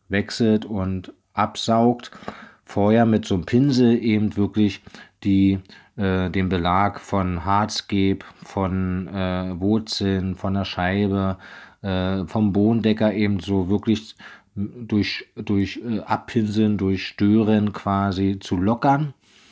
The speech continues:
ähm, und dann eben ba-, mit dem Schlauch das alles abzusaugen.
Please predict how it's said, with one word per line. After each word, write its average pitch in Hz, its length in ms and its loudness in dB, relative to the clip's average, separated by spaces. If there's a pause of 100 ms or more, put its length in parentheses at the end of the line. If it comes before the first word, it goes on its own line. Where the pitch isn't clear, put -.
(360)
ähm, 107 520 0
und 107 440 0
dann 101 320 0
eben 98 400 0 (560)
ba-, 107 220 -10
mit 135 360 -4
dem 101 160 2
Schlauch 92 600 -2
das 95 180 -4
alles 90 380 -4
abzusaugen. 78 880 -4